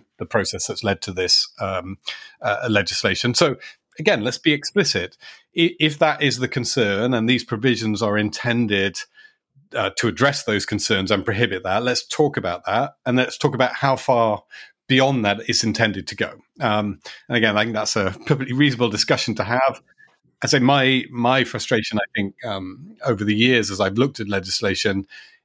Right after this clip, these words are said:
i-, is that sometimes we, we're not willing to do that, or, or, you know, policymakers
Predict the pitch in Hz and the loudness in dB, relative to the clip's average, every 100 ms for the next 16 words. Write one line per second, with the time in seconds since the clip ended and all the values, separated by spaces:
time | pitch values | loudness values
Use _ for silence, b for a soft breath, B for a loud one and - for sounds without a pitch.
0 | _ 123 - 120 - 117 117 - 120 120 | _ -14 -6 -4 0 0 2 2 2 2
1 | 113 98 113 113 110 123 113 113 123 98 | 0 0 0 0 -2 -2 0 2 0 0
2 | 101 87 87 95 95 92 92 107 95 95 | -4 -4 -6 -4 0 0 0 -2 -2 -2
3 | 98 - 95 92 - _ 120 92 - 123 | -6 -8 -8 -8 -14 _ -8 -6 -2 0
4 | - 104 101 - 98 | 2 2 2 2 0